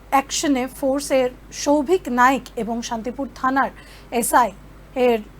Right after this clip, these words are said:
ঝোড়ো ব্যাটিংয়ের কাছে ক্রমশই পরাস্ত হতে হয় সাংবাদিক একাদশকে। আর এই ঝোড়ো ইনিংসের মাধ্যমেই সাত ওভারেই লক্ষ্যমাত্রা পূরণ করে ফেলে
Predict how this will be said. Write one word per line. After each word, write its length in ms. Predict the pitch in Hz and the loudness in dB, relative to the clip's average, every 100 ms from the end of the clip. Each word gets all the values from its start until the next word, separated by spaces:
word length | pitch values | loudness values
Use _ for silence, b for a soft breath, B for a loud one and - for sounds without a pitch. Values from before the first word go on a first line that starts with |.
| 202 | -12
ঝোড়ো 420 | 160 269 311 339 | -6 0 2 4
ব্যাটিংয়ের 640 | 294 254 214 285 294 277 214 | 4 4 2 0 0 0 -2
কাছে 400 | 226 220 - 247 180 - - | -2 -2 -2 -6 -8 -16 -8
ক্রমশই 540 | 233 220 - 254 254 - | -6 -6 -2 -4 -4 -2
পরাস্ত 360 | 247 269 294 359 | 2 2 0 -2
হতে 360 | 269 247 240 | -2 -4 -2
হয় 220 | 226 233 247 B B B | 0 0 -4 B B B
সাংবাদিক 580 | - 262 247 233 254 277 | -2 0 2 0 0 -4
একাদশকে। 560 | 214 202 196 - - - - B B | -4 -6 -10 -10 -12 -14 -18 B B
আর 160 | 285 269 | 4 6
এই 140 | 302 | 4
ঝোড়ো 340 | 226 254 294 392 | 0 0 2 2
ইনিংসের 520 | 392 339 339 320 339 | 0 0 -2 -2 -2
মাধ্যমেই 540 | 262 233 202 254 269 208 - - | 0 0 0 -4 -4 -6 -16 -18
সাত 340 | - - 254 262 | -8 2 2 2
ওভারেই 360 | 220 254 311 | -4 -2 -2
লক্ষ্যমাত্রা 680 | 339 254 - 277 240 - 254 | 0 -2 -4 -6 -6 -6 -10
পূরণ 360 | 240 240 240 254 | -8 -6 -6 -6
করে 220 | 220 214 | -6 -6
ফেলে 340 | 240 220 269 | -4 -4 -4